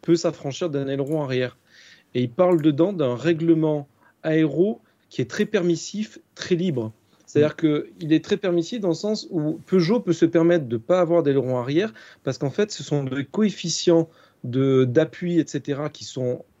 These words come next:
Speaker 1: attendus, et pas, vous a-, vous devez avoir un aileron de trois mètres derrière,
Speaker 2: Mm.
Speaker 1: sur quatre mètres
Speaker 2: Mm.
Speaker 1: de haut. C'est, euh, juste, on veut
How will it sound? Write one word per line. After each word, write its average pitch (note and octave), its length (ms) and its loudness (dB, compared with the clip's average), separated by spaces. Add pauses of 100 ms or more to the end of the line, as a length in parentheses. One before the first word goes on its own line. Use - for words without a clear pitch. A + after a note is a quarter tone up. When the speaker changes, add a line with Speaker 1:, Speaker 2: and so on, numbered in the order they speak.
(100)
Speaker 1:
attendus, E3 540 -2 (300)
et D3+ 80 2
pas, A3 280 0 (200)
vous C#3+ 160 -6
a-, D#3+ 100 0
vous D3 180 -10
devez E3 240 -2
avoir E3+ 240 0
un E3 80 2
aileron E3 260 2
de D#3 100 0
trois F3 240 -2
mètres F3 320 -2
derrière, D#3+ 460 2
Speaker 2:
Mm. F3 60 -10
Speaker 1:
sur - 240 -8
quatre - 160 -2
mètres E3+ 280 0
Speaker 2:
Mm. - 40 2
Speaker 1:
de E3 40 8
haut. F#3 280 4 (400)
C'est, D#3 400 2
euh, C#3+ 160 6
juste, F#3+ 460 -6 (260)
on D#3+ 180 2
veut E3 240 2